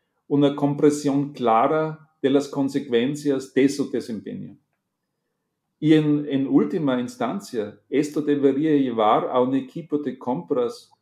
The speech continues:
con roles completamente diferentes. Ya no ma-, ya no más trabajo de rutina con proveedores que re-, que realmente no importan, sino un en-, un enfoque total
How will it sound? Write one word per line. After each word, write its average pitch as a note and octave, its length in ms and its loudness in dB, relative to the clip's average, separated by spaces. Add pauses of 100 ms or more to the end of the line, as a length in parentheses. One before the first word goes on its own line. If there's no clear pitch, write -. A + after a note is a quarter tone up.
con C3+ 200 4
roles C3+ 480 4
completamente C#3+ 1160 -2
diferentes. A2+ 840 -8 (380)
Ya C3 220 4
no F#3 180 0
ma-, C#3 280 -2
ya C#3+ 160 4
no E3 140 -2
más C#3 480 0
trabajo B2 640 2
de B2 160 -2
rutina B2+ 760 -2 (220)
con C3+ 220 0
proveedores C3+ 840 2
que B2 200 -2
re-, C3 280 0
que C3+ 140 0
realmente B2 520 0
no A#2+ 180 0
importan, C3+ 600 -2
sino C#3 440 -2
un C3 160 -4
en-, B2 280 -4
un C3+ 140 -8
enfoque D3 520 0
total D3 720 0